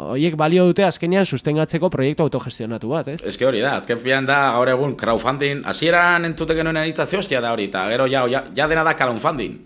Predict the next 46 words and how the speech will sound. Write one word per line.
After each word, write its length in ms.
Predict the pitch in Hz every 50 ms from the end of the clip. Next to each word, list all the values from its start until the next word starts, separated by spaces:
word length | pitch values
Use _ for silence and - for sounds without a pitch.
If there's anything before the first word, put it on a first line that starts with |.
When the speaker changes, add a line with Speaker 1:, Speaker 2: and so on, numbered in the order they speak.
| -
Speaker 2:
ez? 160 | 107 135 170 127 113
Speaker 1:
<laughs> 40 | 127 - - - - - - - - -
Speaker 2:
Orduan, 300 | - 98 113 139 165 170
ba, 260 | 151 139 131 123 113 110 - - - - 117 107
<laughs> 340 | - - - - - - -
ba, 200 | 104 117 120 120
claro, 220 | 143 165 156 120
agian 260 | 117 139 170 190 180
zeintzi 280 | - 156 147 139 147 135
crowdfunding 460 | 127 123 120 117 - 170 170 139 117
jarri 200 | 104 127 123 117
barko 260 | 113 113 104 98 107 110
genuke, 300 | 117 127 190 185 156 113
eta 140 | 98 110 113
orduan 180 | 113 131 147 131 -
jende 160 | 156 160 156
Speaker 1:
Oso 140 | - - 180
Speaker 2:
pila, 100 | 165 156
Speaker 1:
modernoa 300 | 156 - - - 165 160
Speaker 2:
jende 160 | 175 147 151
Speaker 1:
litzake, 100 | - -
Speaker 2:
gole 180 | - 180 147 131
bat 120 | 143 147 -
Speaker 1:
bai. 80 | 135
Speaker 2:
izango 240 | 135 151 143 135 131
genuke, 380 | 123 139 156 160 - 180 - 117
ez? 220 | 165 196 - 185 180 135 - - -
Baina 220 | - 117 120 127 151
bai, 180 | 175 175 175 185
hala, 140 | 175 170 156
hala 180 | 120 165 170 135
da, 120 | 135 175 170 131 113 110 -
jendearen 300 | - 143 165 180 175 165
aportazioa, 640 | 151 135 - 135 131 - 113 - - 107 113 117 107 101
ez? 160 | 120 156 165 127
Ba, 160 | 120 131 131
gure 180 | 123 147 160
irratia, 400 | 156 147 151 143 147 156 160 156 110 - -
eh, 580 | - - - 113 120 120 113 113 113 110 110 104 - - -
ba, 360 | 98 107 107 110 113 113 - -
sostendu 440 | 101 - 123 110 - 147 160 151 165
ekonomikoa, 760 | 151 151 151 147 151 151 151 147 143 - 151 156 160 170 165
lehen 160 | 143 131 127
aipatu 320 | 127 123 - 135 127 131 123
duten 200 | 123 127 123 123
bezala, 420 | 123 120 127 131 143 147 156 151